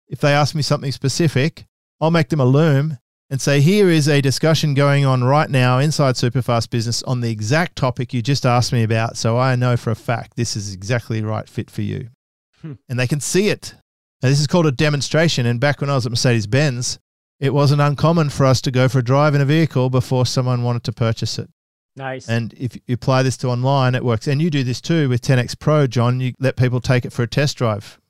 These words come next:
Speaker 2: Yeah.
Speaker 1: Is it a dollar?
Speaker 2: Exactly.
Speaker 1: They can test drive it and see if they like it. And if they don't like it for whatever reason, no big deal. And if they do love it, then they stay on. So in terms of making sure you can get a result,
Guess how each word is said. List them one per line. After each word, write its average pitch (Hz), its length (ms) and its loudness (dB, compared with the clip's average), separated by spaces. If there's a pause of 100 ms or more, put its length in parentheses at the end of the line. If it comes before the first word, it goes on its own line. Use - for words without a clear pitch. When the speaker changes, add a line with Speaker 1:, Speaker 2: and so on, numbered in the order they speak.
(100)
Speaker 2:
Yeah. 185 180 -2
Speaker 1:
Is 165 60 0
it 120 80 2
a 117 80 0
dollar? 143 400 2 (260)
Speaker 2:
Exactly. 151 460 -10 (340)
Speaker 1:
They 123 120 -2
can 123 120 0
test 131 240 0
drive 131 240 2
it 143 100 -2 (300)
and 123 500 -2 (180)
see 143 200 0
if 127 100 2
they 117 120 2
like 143 260 2
it. 160 140 -2
And 123 160 -6
if 120 120 -4
they 127 120 2
don't 131 260 0
like 135 260 0
it 160 100 -4 (280)
for 127 100 -4
whatever 131 240 2
reason, 156 420 0 (380)
no 127 140 0
big 117 180 -2
deal. 147 220 2
And 131 80 2
if - 60 -6
they 127 120 2
do 139 200 2
love 143 180 2
it, - 100 -4 (400)
then 127 200 0
they 123 120 2
stay 123 300 0
on. 139 280 0 (460)
So 151 220 2
in 147 160 -2
terms 180 260 0
of 156 140 -4
making 151 260 -2
sure 143 160 -2
you 127 60 0
can 131 80 -6
get 120 140 -2
a - 20 -2
result, 110 440 -4